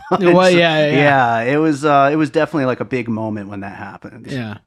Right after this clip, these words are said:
Speaker 1: Yeah.
Speaker 2: That's great. I think it's a great puzzle piece because they do have kind of a soul.
Speaker 1: Yeah.
Speaker 2: I mean, not only just the heist element, which, you know, again, that's kind of the obvious connection there.
Speaker 1: Sure.
Speaker 2: But there's almost, again, kind of, like, the spirit of it. 'Cause the thing about, uh, about Widows is that it was strangely political.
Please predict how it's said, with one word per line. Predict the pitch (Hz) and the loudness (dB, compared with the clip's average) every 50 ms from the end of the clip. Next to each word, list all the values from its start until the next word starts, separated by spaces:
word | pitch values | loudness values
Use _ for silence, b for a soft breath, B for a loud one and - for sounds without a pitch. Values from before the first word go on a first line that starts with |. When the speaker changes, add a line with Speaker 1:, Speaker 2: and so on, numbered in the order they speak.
| _ - 113 | _ -16 -12
Speaker 1:
Yeah. | 107 101 95 92 - | -12 -10 -10 -8 -4
Speaker 2:
That's | 165 233 262 - | -2 -2 -4 -2
great. | - 226 233 | -2 -2 0
I | 196 175 170 | 0 0 0
think | 202 208 185 | 0 -2 -2
it's | 151 143 | -4 -6
a | 139 | -6
great | 151 147 139 127 | -6 -6 -4 -4
puzzle | 160 175 160 151 131 | -6 -6 -6 -6 -8
piece | 113 - 120 117 113 - | -8 -8 -8 -8 -10 -10
because | - 131 123 - 131 117 | -12 -12 -10 -10 -10 -8
they | 131 131 127 | -8 -8 -6
do | 127 165 175 | -4 -4 -4
have | 151 151 147 139 | -2 -4 -6 -6
kind | - 151 151 139 | -8 -10 -8 -8
of | 117 | -8
a | 107 | -8
soul. | - - - 147 143 139 131 123 117 - B B B B - | -8 -8 -6 -6 -6 -6 -6 -8 -8 -10 B B B B -12
Speaker 1:
Yeah. | 107 101 95 | -10 -8 -4
Speaker 2:
I | - 175 | -2 0
mean, | 180 190 | 2 2
not | 190 185 | 2 2
only | 180 180 170 156 | 2 0 0 -2
just | 143 139 - | -2 -4 -6
the | - 120 | -8 -6
heist | 135 151 156 143 - | -6 -6 -6 -6 -6
element, | 127 113 113 110 107 107 107 80 | -8 -8 -8 -8 -10 -10 -10 -10
which, | 98 - - | -12 -12 -12
you | - 113 135 | -12 -10 -10
know, | 127 | -8
again, | 123 117 127 120 120 | -8 -8 -8 -8 -8
that's | 117 113 - | -8 -10 -12
kind | - 131 123 | -12 -12 -12
of | 107 | -12
the | 113 110 | -12 -10
obvious | 107 113 113 110 107 107 110 - - | -10 -10 -10 -10 -12 -12 -12 -12 -14
connection | - - - 120 107 104 - - 110 101 | -14 -12 -12 -12 -12 -12 -12 -12 -10 -10
there. | 101 123 | -8 -8
Speaker 1:
Sure. | 127 123 95 B B B B B | -8 -8 -8 B B B B B
Speaker 2:
But | - 170 | -4 -2
there's | 202 214 220 | 0 0 0
almost, | 269 294 302 269 196 - - - 175 | 0 0 0 -2 -2 -4 -6 -8 -6
again, | 160 151 175 185 175 151 | -4 -2 -2 -2 -2 -2
kind | - 151 160 156 | -4 -4 -6 -4
of, | 143 | -4
like, | 147 131 - | -6 -6 -8
the | - 123 | -10 -10
spirit | - - - - 156 151 147 135 131 123 - _ _ | -10 -10 -8 -6 -4 -4 -4 -4 -6 -8 -10 _ _
of | 123 123 113 | -12 -10 -10
it. | 110 110 117 - _ B B B B B B B | -10 -10 -12 -12 _ B B B B B B B
'Cause | - 190 202 | -6 -4 -4
the | 196 | -4
thing | 214 320 330 302 | -2 -2 -2 0
about, | 220 196 190 180 170 165 165 | 0 2 4 4 4 2 2
uh, | 160 156 151 151 151 151 151 - _ | 0 -2 -2 -4 -6 -8 -10 -12 _
about | 160 160 151 160 165 165 165 156 135 - | -8 -6 -4 -2 -2 -2 -2 -4 -6 -6
Widows | 143 151 208 285 320 247 180 151 - | -2 -2 0 0 2 0 0 0 -2
is | 180 165 160 | -2 -2 0
that | 185 180 170 | -2 -2 0
it | 175 | -2
was | 180 170 - | -2 -4 -4
strangely | - - - - 202 240 285 311 277 214 202 175 156 | -4 -6 -6 -4 -2 0 0 0 0 2 0 0 0
political. | - - 180 220 254 208 - - 120 104 87 76 - | 0 -2 0 0 0 0 -2 -4 -8 -12 -12 -12 -14